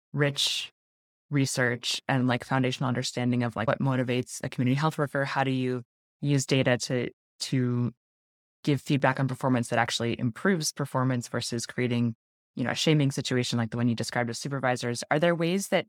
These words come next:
today, like, the way CommCare is used reflects that, that research that you led?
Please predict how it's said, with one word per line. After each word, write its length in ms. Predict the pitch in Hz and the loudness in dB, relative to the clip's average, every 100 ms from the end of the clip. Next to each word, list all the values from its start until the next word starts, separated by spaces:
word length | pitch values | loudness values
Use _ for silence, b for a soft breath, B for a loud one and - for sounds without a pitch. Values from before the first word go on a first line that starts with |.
| - | -2
today, 540 | 160 135 131 139 135 | 0 4 4 2 0
like, 240 | - - - | -2 -6 -6
the 80 | 135 | -2
way 120 | 127 | -2
CommCare 480 | 123 127 127 131 123 | 0 -2 -4 -2 -2
is 140 | 123 | -2
used 480 | 123 123 120 117 - - | -2 -2 -2 -4 -10 -6
reflects 520 | 139 - - 107 - - | -4 -2 0 0 0 0
that, 300 | 104 110 - - | 4 4 2 -2
that 160 | 113 | 0
research 420 | - - 107 113 | 0 -2 -4 -4
that 140 | - - | -6 -6
you 120 | 117 | -6
led? 280 | - - | -4 -4